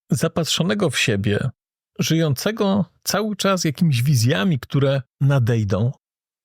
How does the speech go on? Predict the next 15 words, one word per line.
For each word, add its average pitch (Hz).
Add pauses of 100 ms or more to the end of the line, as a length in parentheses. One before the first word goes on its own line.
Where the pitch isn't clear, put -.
(500)
No, 220
powiedzmy 226
sobie 226
wprost, -
w -
dużym 190
stopniu 190
kompletnego 170
nieogara, 135 (460)
który 214 (420)
na 151
wszystko 254
patrzy -
w -
taki, 165